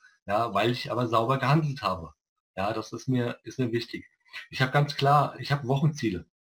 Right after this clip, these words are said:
ja, und, ähm, diese Wochenziele, die erreiche ich allerdings nicht immer. Und, äh, meistens dann, wenn ich mich besonders auf diese Wochenziele fokussiere, ja, dann kommt eine Woche, ja, wo es gar nicht so läuft und ich wieder schlechter dastehe als noch die Woche zuvor.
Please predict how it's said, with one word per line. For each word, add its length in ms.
ja, 180
und, 460
ähm, 500
diese 200
Wochenziele, 440
die 140
erreiche 340
ich 100
allerdings 340
nicht 160
immer. 320
Und, 340
äh, 240
meistens 420
dann, 200
wenn 140
ich 100
mich 180
besonders 400
auf 140
diese 260
Wochenziele 460
fokussiere, 800
ja, 240
dann 240
kommt 440
eine 220
Woche, 420
ja, 220
wo 80
es 100
gar 140
nicht 160
so 80
läuft 420
und 220
ich 160
wieder 320
schlechter 320
dastehe 500
als 280
noch 120
die 140
Woche 220
zuvor. 440